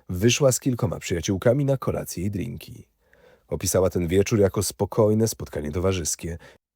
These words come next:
i powiedziała, że wróciła do domu, gdzie czekał na nią Kate. Był wyraźnie zdenerwowany. Odkrył bowiem rachunek z restauracji, który Darlene opłaciła.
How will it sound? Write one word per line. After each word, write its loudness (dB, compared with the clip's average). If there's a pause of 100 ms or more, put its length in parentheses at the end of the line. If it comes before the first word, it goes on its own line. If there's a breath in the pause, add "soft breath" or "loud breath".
(280)
i -12
powiedziała, 0
że 0
wróciła -2
do -2
domu, 2
gdzie 2
czekał -4
na -6
nią 0
Kate. -12 (500)
Był 0
wyraźnie 4
zdenerwowany. -2 (360 soft breath)
Odkrył 0
bowiem 4
rachunek 2
z -2
restauracji, 0
który -6
Darlene 2
opłaciła. -6